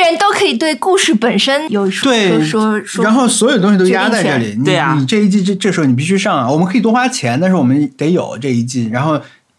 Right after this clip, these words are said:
Speaker 2: 你，我们之前也说了，
Speaker 3: 对。
Speaker 2: 它是时长的问题，对吧？那事实也证明，它一播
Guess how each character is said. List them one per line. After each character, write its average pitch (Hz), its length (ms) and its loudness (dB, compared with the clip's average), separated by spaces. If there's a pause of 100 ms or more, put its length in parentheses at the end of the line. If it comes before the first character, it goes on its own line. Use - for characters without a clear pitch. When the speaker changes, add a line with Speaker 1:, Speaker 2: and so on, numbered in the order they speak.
(1080)
Speaker 2:
你， 170 320 0
我 160 100 -4
们 160 100 2
之 208 100 0
前 202 100 2
也 143 60 0
说 160 120 2
了， - 60 4
Speaker 3:
对。 127 60 -2
Speaker 2:
它 147 140 0
是 147 200 -2
时 135 180 -2
长 147 180 0
的 147 80 2
问 156 140 0
题， 117 180 -2
对 127 100 0
吧？ 113 200 -2
那 139 120 -2 (460)
事 - 280 -2
实 160 120 0
也 127 140 0 (360)
证 170 140 0
明， 127 140 2
它 147 140 -2
一 156 100 -2
播 160 380 -2